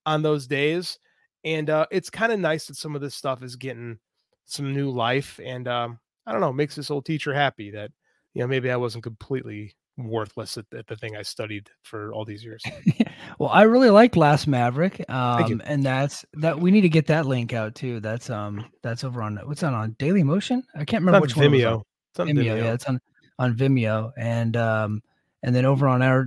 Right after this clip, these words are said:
Speaker 2: YouTube, uh, Independence is over on the Mike and J D Show YouTube channel. Um, so yeah, go ahead and check those movies out. Um,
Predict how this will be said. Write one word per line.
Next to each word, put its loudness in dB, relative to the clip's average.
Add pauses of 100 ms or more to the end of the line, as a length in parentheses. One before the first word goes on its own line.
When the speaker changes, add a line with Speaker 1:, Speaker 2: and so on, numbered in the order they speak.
Speaker 2:
YouTube, -4
uh, 0
Independence 0
is -4
over -2
on 0
the 0
Mike -2
and -10
J -4
D -4
Show -4
YouTube -8
channel. -6 (420)
Um, 4
so 4
yeah, 10
go 8
ahead 12
and 6
check 4
those 8
movies 2
out. 0 (300)
Um, -2